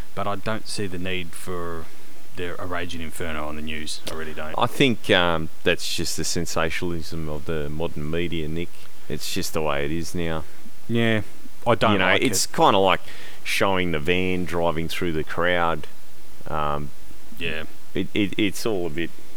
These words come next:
Speaker 2: anyway, it's a bit sad. So, uh, anyway, so the Camry.
Speaker 1: Yep, there it is.
Speaker 2: W-,
Speaker 1: If
Speaker 2: we
Speaker 1: you're watching the video,
Speaker 2: Yeah,
Speaker 1: it's
Speaker 2: that's it
Speaker 1: just
Speaker 2: there.
Speaker 1: right up there.
Speaker 2: <laughs> Um,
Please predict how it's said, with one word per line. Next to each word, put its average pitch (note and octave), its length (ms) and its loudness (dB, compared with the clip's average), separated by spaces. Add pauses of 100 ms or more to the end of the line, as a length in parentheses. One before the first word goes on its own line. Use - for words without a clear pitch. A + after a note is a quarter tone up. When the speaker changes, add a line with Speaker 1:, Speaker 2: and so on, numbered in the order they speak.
(240)
Speaker 2:
anyway, C2+ 340 -2 (180)
it's F2+ 200 -2
a F#2 40 -2
bit F#2 200 0
sad. E2+ 380 2 (840)
So, F2+ 520 0
uh, F2+ 340 0
anyway, G2+ 600 0 (640)
so C#3 500 4 (480)
the C3 140 4
Camry. F#3 640 4 (680)
Speaker 1:
Yep, A#2 220 0
there B2 180 2
it A2+ 80 0
is. B2+ 240 0
Speaker 2:
W-, B2+ 140 -2
Speaker 1:
If A2 40 0
Speaker 2:
we A2 60 0
Speaker 1:
you're A2+ 80 0
watching A#2+ 260 0
the A2 60 0
video, B2 400 2
Speaker 2:
Yeah, B2 180 2 (120)
Speaker 1:
it's - 240 0
Speaker 2:
that's G#2 280 0
it D3 40 2
Speaker 1:
just - 140 0
Speaker 2:
there. C3+ 300 2 (220)
Speaker 1:
right A#2+ 200 -2
up A2+ 120 -2
there. G#2 240 -2
Speaker 2:
<laughs> - 1080 0
Um, G#2 480 2